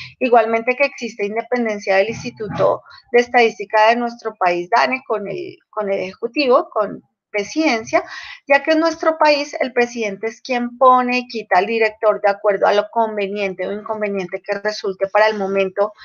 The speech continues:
y las definiciones presupuestarias y metodológicas que la información produce.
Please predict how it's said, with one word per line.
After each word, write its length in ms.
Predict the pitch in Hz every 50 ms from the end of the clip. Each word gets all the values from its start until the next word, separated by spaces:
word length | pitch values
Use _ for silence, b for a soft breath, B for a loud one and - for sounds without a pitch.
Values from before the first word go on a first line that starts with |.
| B B B B B B
y 80 | -
las 240 | 254 254 254 247 233
definiciones 840 | 233 226 226 226 - 233 226 220 214 - - 220 208 202 196 196 -
presupuestarias 840 | - 226 226 - 247 - _ 233 233 - - 208 185 180 190 185 -
y 60 | 202
metodológicas 840 | 214 214 214 214 226 226 214 202 185 185 185 185 - _ - - -
que 120 | _ 233 226
la 80 | 214
información 920 | 214 208 202 214 202 196 196 185 190 185 - - - 196 180 185 175 165 -
produce. 640 | _ 214 220 208 220 226 208 170 165 - - -